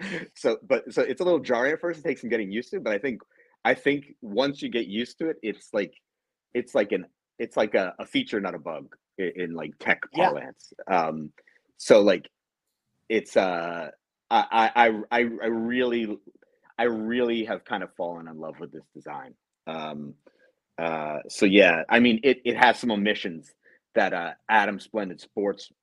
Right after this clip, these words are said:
Speaker 1: probably wouldn't care for, <laughs> like Mickey Mantle. <laughs> Mickey Mantle, Pee Wee Reese, Roy Campanella,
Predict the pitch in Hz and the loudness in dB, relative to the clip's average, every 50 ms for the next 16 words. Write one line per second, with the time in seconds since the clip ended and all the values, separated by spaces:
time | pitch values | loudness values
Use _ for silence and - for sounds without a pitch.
0 | _ _ - - 107 104 98 95 90 95 92 87 85 - - 87 85 82 - - | _ _ -2 0 2 2 2 -2 -4 -6 -8 -8 -8 -6 -6 -6 -6 -6 -10 -14
1 | 71 71 78 - - - - 202 - - 180 135 - - - - 110 117 92 - | -16 -14 -10 -10 -4 2 2 2 4 4 0 -2 -2 -4 -10 -8 -4 -4 -4 -6
2 | - 101 98 - 92 92 92 87 85 82 - - - - _ _ - - - - | -6 -8 -10 -8 -8 -8 -8 -8 -8 -8 -10 -12 -14 -14 _ _ -20 -20 -16 -8
3 | - 156 147 - - 135 - _ - 120 - _ - 117 - - - - 202 196 | -6 -6 -4 -4 -4 -8 -6 _ -8 -10 -10 _ -10 -12 -10 -8 -2 2 2 4
4 | - - 123 113 101 139 147 143 135 120 123 120 127 123 - 131 117 117 120 110 | 6 6 6 6 4 2 -2 0 0 2 2 2 2 2 2 2 2 2 0 -2
5 | _ _ _ _ - - 131 120 120 107 101 117 117 120 - - 104 113 113 107 | _ _ _ _ -4 -2 0 0 0 0 0 -2 -2 -2 -4 -4 -2 -2 -2 0
6 | - 120 107 95 101 98 101 101 101 101 104 101 - | -2 -4 -4 -4 -4 -2 -2 0 0 0 0 -2 -4